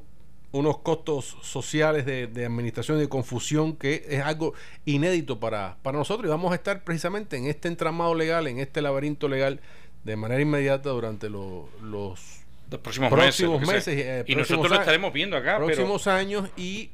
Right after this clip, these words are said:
Speaker 1: en realidad, más que, aunque no debe causarlo, sí va, sí va a crear un efecto siempre como que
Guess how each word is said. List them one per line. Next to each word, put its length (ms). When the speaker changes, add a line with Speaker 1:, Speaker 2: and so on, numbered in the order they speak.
Speaker 1:
en 540
realidad, 600
más 360
que, 240
aunque 260
no 160
debe 160
causarlo, 380
sí 200
va, 200
sí 260
va 360
a 100
crear 160
un 140
efecto 420
siempre 320
como 220
que 200